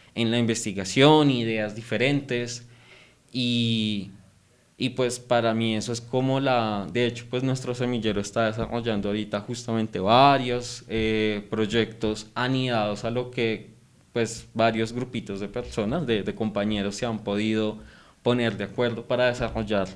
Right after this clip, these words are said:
lo que les gusta, lo que sienten que, como decía, pues, al principio, que las ciencias sociales son demasiado jóvenes, la psicología es demasiado joven y tenemos, pues, justamente todo para,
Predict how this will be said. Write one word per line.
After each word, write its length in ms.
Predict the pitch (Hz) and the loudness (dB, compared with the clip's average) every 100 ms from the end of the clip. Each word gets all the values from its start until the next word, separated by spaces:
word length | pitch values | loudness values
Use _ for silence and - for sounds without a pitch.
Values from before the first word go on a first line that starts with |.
| - - | -16 0
lo 180 | 123 117 | 0 2
que 100 | 113 | 0
les 180 | 104 127 | 0 -2
gusta, 340 | 208 - - - - - | -4 -6 -14 -18 -20 -12
lo 160 | - 117 | -4 -2
que 120 | 117 | -2
sienten 480 | 117 123 120 117 127 | -2 0 -2 -2 -6
que, 640 | 127 143 135 123 110 101 98 | 0 2 2 2 0 -2 -2
como 240 | 127 123 | -2 -2
decía, 400 | 120 117 113 107 | -2 -2 0 0
pues, 160 | 113 120 | -2 -4
al 120 | 131 | -4
principio, 580 | 139 120 117 110 120 135 - - - - - _ _ - | -2 -4 -4 -4 -4 -6 -8 -20 -20 -20 -20 _ _ -4
que 840 | 123 117 113 110 110 104 101 - - _ _ _ - | 4 6 6 4 4 2 0 -6 -18 _ _ _ -4
las 240 | 123 120 | 2 2
ciencias 440 | 117 120 117 117 113 | 2 0 0 0 -2
sociales 480 | 127 143 120 104 101 | 0 2 4 2 0
son 460 | 123 117 117 117 | 0 2 0 0
demasiado 500 | 117 123 131 120 104 | 0 0 0 0 0
jóvenes, 460 | 101 120 127 147 120 | 6 6 8 6 4
la 100 | 110 | 0
psicología 560 | 101 101 98 101 107 | 0 -2 -2 -2 -4
es 80 | 101 | -4
demasiado 480 | 101 110 127 107 92 | -4 -4 -4 -2 -2
joven 380 | 104 117 110 110 - - - - - - | 0 0 0 -8 -14 -20 -20 -20 -16 -6
y 120 | 113 | -2
tenemos, 560 | 123 127 117 107 107 | 0 0 0 0 -2
pues, 220 | - 117 117 | -4 -6 -4
justamente 720 | 120 113 101 101 104 101 107 | -8 -6 -6 -4 -4 -4 -6
todo 460 | - 127 127 123 | 2 4 4 4
para, 760 | 123 123 123 123 110 101 95 90 | 2 0 2 0 0 0 -4 -8